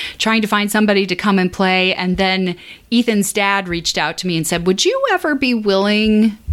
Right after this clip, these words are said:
to let Ethan give it a go?" And I was like, "Yes." And he <laughs> has, he has been amazing. Um, he plans the music. He recruits others to come and play with him.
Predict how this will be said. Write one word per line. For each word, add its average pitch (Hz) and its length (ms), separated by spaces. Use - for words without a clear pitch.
to 202 120
let 196 280
Ethan 208 600
give 185 180
it 190 80
a 185 40
go?" 180 500
And 185 120
I 170 60
was 170 180
like, 160 280
"Yes." 170 920
And 262 200
he 359 460
<laughs> 453 40
has, - 180
he 359 240
has 466 220
been 320 240
amazing. 269 840
Um, 202 400
he 254 400
plans 262 500
the 247 60
music. 262 560
He 233 500
recruits 202 720
others 233 480
to 226 120
come 208 220
and 202 140
play 202 300
with 226 180
him. 247 400